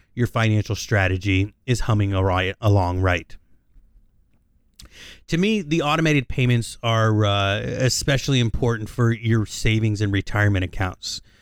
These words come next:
because it allows you to get used to budgeting and living off of the money that ends up in your debit account after you've chosen percentages, after your chosen percentages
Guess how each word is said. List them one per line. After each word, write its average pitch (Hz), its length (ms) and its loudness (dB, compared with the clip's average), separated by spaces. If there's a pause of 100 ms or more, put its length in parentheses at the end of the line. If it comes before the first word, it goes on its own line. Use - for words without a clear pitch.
(300)
because 185 360 2
it 220 100 0
allows 135 400 2
you 131 80 0
to 127 80 2
get 117 300 0
used 113 480 2
to 151 80 0
budgeting 117 540 0
and 104 120 2
living 120 280 2
off 110 220 -2
of 107 80 -6
the 107 80 0
money 107 260 2
that 107 200 -2
ends 117 200 2
up 110 180 0
in 107 60 -2
your 104 140 2
debit 117 340 0
account 104 440 -2
after 107 520 0 (200)
you've 110 200 2
chosen 113 480 -2
percentages, 104 1080 -2
after 123 220 0
your 107 120 2
chosen 113 320 0
percentages 110 600 -2